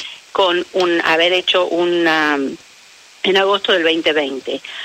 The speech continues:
cuando habían hecho solamente fase dos, probado en menos de cien militares sanos del ejército ruso, y garantizó, este, yo lo leí, garantizó una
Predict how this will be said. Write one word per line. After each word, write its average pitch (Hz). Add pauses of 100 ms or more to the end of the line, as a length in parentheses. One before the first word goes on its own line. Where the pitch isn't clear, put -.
cuando 170
habían 180
hecho 185
solamente 180
fase 165
dos, 202
probado 185
en 180
menos 196
de 160
cien 202 (340)
militares 185 (120)
sanos 185 (240)
del 170
ejército 143
ruso, -
y 170
garantizó, 202 (540)
este, -
yo 202
lo 190
leí, 160
garantizó 180
una 175